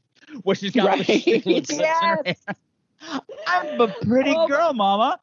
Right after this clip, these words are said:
Speaker 1: Look at me now." I also, I also
Speaker 3: I like
Speaker 1: appreciated
Speaker 3: the fact
Speaker 1: the fact
Speaker 3: that they got
Speaker 1: that
Speaker 3: her to sit still long enough to put all those tiny itty bitty electrodes all over her so
Speaker 2: Yeah.
Speaker 3: meticulously.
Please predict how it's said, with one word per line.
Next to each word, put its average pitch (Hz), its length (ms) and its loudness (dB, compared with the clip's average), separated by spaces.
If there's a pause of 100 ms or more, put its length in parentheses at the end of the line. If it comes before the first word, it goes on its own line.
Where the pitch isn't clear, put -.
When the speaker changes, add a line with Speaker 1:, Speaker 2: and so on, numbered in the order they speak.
Speaker 1:
Look 302 200 0
at 247 140 -10
me 214 80 -10
now." 254 540 -2 (1120)
I - 180 -2
also, 269 300 -2 (500)
I 208 120 0
also 453 260 0
Speaker 3:
I 508 60 0
like - 60 0
Speaker 1:
appreciated 233 440 -2
Speaker 3:
the 196 60 -2
fact - 40 -4
Speaker 1:
the 208 60 -2
fact 208 160 0
Speaker 3:
that - 40 -2
they - 20 -
got - 40 0
Speaker 1:
that - 80 -4
Speaker 3:
her 330 60 -12
to 294 100 -10
sit 311 280 -20
still 311 340 -2
long 320 240 -4
enough 208 280 -6
to 214 80 -12
put 247 220 -2 (100)
all 302 240 0
those 294 300 0
tiny 508 680 -4
itty 466 220 2
bitty 403 280 -2
electrodes 233 680 -2
all 269 260 -2
over 269 240 -2
her 262 60 -2
so 277 180 -4
Speaker 2:
Yeah. 170 580 0
Speaker 3:
meticulously. 202 360 -4